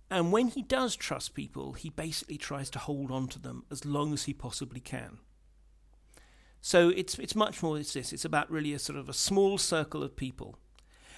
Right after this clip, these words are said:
And also, they are very much his generation of people. Remember, Putin's sixty-eight. Um, these are people who went through the same kind of formative experiences. In some cases, these are people who went, you know,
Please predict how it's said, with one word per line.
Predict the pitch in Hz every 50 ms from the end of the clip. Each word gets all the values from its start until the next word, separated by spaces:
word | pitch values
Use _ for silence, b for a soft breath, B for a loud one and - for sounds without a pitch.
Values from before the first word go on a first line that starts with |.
| B B B
And | - 240 262
also, | 339 302 - - 262 226 214 202 196 -
they | - 156 196 202 208
are | 208 185
very | 196 202 196
much | 185 180 - - - - - - - - -
his | - - - - 226 214 185 - -
generation | - - 196 180 180 180 175 180 190 208 - - - - -
of | - - -
people. | - 127 - - - - - 104 - -
Remember, | 139 156 170 165 131
Putin's | - - 147 151 - 151 139 -
sixty-eight. | - - - - - 139 131 127 - - - - - _ b b b b b b b b b b b b -
Um, | 151 147 147 147 147 151 147
these | 165 165 165 160
are | 175
people | - 175 185 170 175
who | 156 151
went | 160 170 185 175
through | - 165 160
the | 156
same | - - - - - 185 190 190 185 185 180 180 175 170 165 160 156
kind | 156 - 165 160 156 151 147
of | 151 143
formative | - - 170 160 156 - 170 160
experiences. | 165 160 - - 190 180 180 180 - - 175 160
In | 170 185
some | 165 - 285 294
cases, | 285 - 254 233 - - 226 175 -
these | 185 208 214 196
are | 220
people | - - 214 208 - 214 170
who | 160 180
went, | 165 175 180 - -
you | 185
know, | 190 160 180 196 170 160 156 -